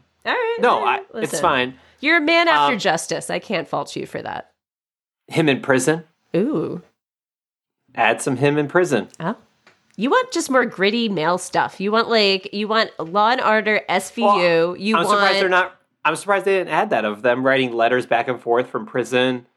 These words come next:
Speaker 2: before he goes off to war.
Speaker 1: Yeah, listen.
Speaker 2: Him deciding if he wants to go to war or stay in prison.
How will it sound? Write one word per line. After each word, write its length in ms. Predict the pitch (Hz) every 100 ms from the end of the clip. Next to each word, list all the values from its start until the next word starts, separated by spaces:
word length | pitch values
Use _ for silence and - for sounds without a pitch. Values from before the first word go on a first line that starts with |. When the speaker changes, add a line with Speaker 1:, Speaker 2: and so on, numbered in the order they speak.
| _
Speaker 2:
before 240 | - 120 123
he 80 | 165
goes 220 | 127 113
off 160 | 120
to 100 | -
war. 480 | 117 101 113 139 165 _ _ _ _ _ -
Speaker 1:
Yeah, 280 | 185 247 254 _
listen. 540 | 202 247 - 139 -
Speaker 2:
Him 180 | 165 139
deciding 800 | 131 127 135 131 135 135 135 131 _ -
if 120 | 120
he 80 | 120
wants 240 | 120 117
to 80 | -
go 100 | 113
to 80 | 123
war 260 | 127 127
or 60 | 110
stay 220 | - 113
in 100 | 110
prison. 460 | 107 113 117 131